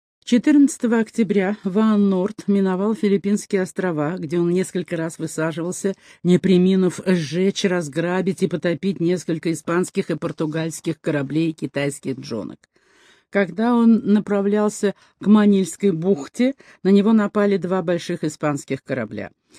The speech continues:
В последовавшем сражении у голландцев было убито пять матросов и двадцать пять ранено. Кроме того, они потеряли последнюю яхту, захваченную неприятелем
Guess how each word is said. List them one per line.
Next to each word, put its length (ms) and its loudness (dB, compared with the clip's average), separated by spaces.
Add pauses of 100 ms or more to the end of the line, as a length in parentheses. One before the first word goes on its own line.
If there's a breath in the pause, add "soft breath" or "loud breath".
(100)
В 100 -20
последовавшем 720 2
сражении 640 0
у 160 -4
голландцев 640 -2
было 400 -2 (240)
убито 520 -2 (120)
пять 340 0
матросов 720 -2
и 100 -6
двадцать 480 -4
пять 340 -4
ранено. 580 -4 (560 soft breath)
Кроме 280 6
того, 360 2 (220 soft breath)
они 240 2
потеряли 640 -2 (200 soft breath)
последнюю 720 2
яхту, 540 -2 (160)
захваченную 960 -2
неприятелем 800 -2